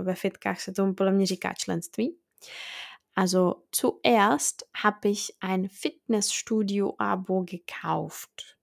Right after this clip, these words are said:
Dann bin ich in die Umkleidekabine gegangen.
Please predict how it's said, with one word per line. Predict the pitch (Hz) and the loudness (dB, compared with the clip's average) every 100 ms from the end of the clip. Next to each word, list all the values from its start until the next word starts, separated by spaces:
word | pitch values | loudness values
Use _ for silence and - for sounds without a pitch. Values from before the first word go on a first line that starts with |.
| _ _ _ - - - - - _ _ - | _ _ _ -20 -20 -20 -20 -20 _ _ -2
Dann | 180 185 | 0 2
bin | 196 220 | 4 4
ich | 240 - | 4 2
in | 226 220 214 | 2 2 2
die | 208 202 - | 0 0 2
Umkleidekabine | 370 403 - - 190 185 175 185 - 196 175 175 175 170 | 2 2 0 -2 0 0 0 -2 -4 -6 -2 -2 0 0
gegangen. | 170 165 165 165 165 165 170 | -2 -2 -2 -4 -6 -10 -14